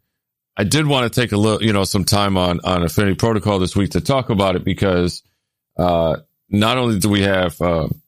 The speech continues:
you know, Justin here, who, uh, is a little less experienced with crypto than the rest of us on the show.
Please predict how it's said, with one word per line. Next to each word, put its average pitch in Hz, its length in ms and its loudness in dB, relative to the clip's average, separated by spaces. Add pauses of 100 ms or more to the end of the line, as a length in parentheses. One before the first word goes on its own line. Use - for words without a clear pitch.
(460)
you 90 80 0
know, 82 120 2
Justin 120 460 -2
here, 85 400 0 (400)
who, 92 480 2 (560)
uh, 78 320 0 (100)
is 90 360 0
a 98 80 2
little 107 340 2
less 107 300 0
experienced 92 760 -2
with 87 400 0 (500)
crypto 92 540 0
than 85 320 2
the 80 140 2
rest 104 320 0
of 90 80 2
us 90 240 0
on 90 100 2
the 85 80 2
show. 90 480 0